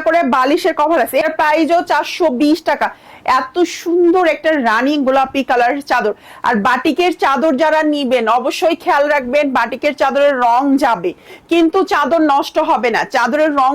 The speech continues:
যদি নষ্ট হয়ে যায় আমরা আপনাকে টাকা ফেরত দিব। হুম, আমরা আপনাকে টাকা ফেরত দিব, কিন্তু বাটিকের চাদরের হালকা রং যাবে। এটা আপনি যত ওয়াশ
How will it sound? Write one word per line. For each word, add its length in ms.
যদি 140
নষ্ট 200
হয়ে 260
যায় 180
আমরা 280
আপনাকে 300
টাকা 220
ফেরত 260
দিব। 140
হুম, 180
আমরা 260
আপনাকে 340
টাকা 200
ফেরত 340
দিব, 120
কিন্তু 360
বাটিকের 460
চাদরের 460
হালকা 300
রং 120
যাবে। 260
এটা 240
আপনি 160
যত 160
ওয়াশ 260